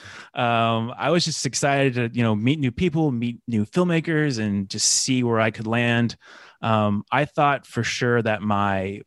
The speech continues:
my previous work from Colorado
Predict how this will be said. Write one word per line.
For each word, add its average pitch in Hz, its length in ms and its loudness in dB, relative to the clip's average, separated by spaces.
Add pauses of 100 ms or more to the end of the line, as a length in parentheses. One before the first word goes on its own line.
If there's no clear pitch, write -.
my 110 140 -6
previous 131 420 -2
work 120 280 -2
from 104 400 -2
Colorado 113 840 0